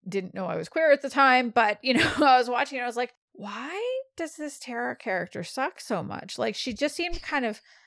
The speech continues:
boring and dull and kind of stupid sometimes, and then she started to get cool. Especially when Willow and Tara were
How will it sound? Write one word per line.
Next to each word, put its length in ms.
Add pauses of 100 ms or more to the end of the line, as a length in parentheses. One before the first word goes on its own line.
(340)
boring 760
and 320
dull 640
and 260
kind 320
of 80
stupid 720
sometimes, 720
and 200
then 140
she 220
started 520
to 120
get 300
cool. 600 (540)
Especially 880
when 540 (100)
Willow 460
and 160
Tara 680
were 600